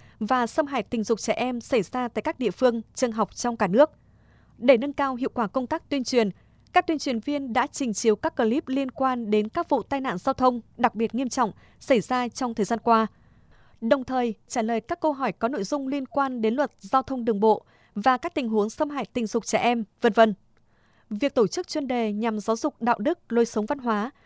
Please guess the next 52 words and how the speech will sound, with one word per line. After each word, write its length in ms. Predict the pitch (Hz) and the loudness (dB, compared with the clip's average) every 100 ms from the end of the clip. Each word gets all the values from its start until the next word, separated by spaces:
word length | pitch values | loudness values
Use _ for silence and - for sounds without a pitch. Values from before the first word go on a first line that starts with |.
| _ 247 | _ -2
nâng 160 | 262 | -2
cao 220 | - 254 | 0 -4
hiểu 160 | 220 214 | 0 0
biết 260 | 226 349 - | 0 -2 -2
cho 200 | 254 233 | -2 -2
cán 220 | 208 220 | -2 0
bộ 140 | 277 | 0
giáo 140 | 180 233 | 0 0
viên, 280 | 254 247 220 _ _ | 2 2 0 _ _
học 160 | - 247 | -2 -2
sinh 200 | - 311 | -2 -4
nhà 120 | 254 | -4
trường 320 | - 240 214 185 _ _ - | -2 0 0 -4 _ _ -2
về 300 | 208 254 233 | 0 2 0
việc 200 | 254 - | -2 -2
thực 140 | 247 | -2
hiện 140 | 240 | -2
tốt 200 | 180 339 - | 2 0 0
an 200 | - - | -6 -2
toàn 200 | 247 202 | -2 -2
giao 140 | 262 | -4
thông 260 | 247 254 240 - _ _ | -2 -2 -2 -10 _ _
và 240 | 202 269 247 | 0 2 2
trang 220 | 330 285 | -4 -4
bị 120 | 262 | -4
các 240 | - 330 | -4 -4
kiến 140 | 247 208 | -2 -2
thức, 200 | 349 381 _ _ _ - | -2 -4 _ _ _ -2
những 200 | 277 285 | -2 -2
kỹ 160 | 247 | -8
năng 300 | 277 277 254 - | -6 -6 -6 -2
để 140 | 233 | 0
hướng 180 | 202 233 | 0 -2
dẫn 180 | - 226 | -2 -2
học 160 | 247 | -2
sinh 260 | - 269 254 | -4 -6 -6
chủ 160 | - 208 | -4 0
động 200 | 220 - _ | 0 -2 _
phòng 140 | 240 | -2
chống 260 | 196 214 247 | 0 -2 -2
nạn 140 | 277 - | -6 -2
bạo 140 | 240 226 | 0 2
lực 160 | 220 - | 0 -2
học 140 | 220 | -4
đường, 220 | 220 214 180 _ _ _ _ | 2 2 0 _ _ _ _
xâm 220 | - 320 | -2 -2
hại 160 | 285 254 - | 0 -6 -4
tình 140 | 220 | -4
dục 220 | 240 220 - | -2 -2 -2
ở 120 | 202 | -2
trẻ 160 | - | 0
em. 200 | - 226 | 0 0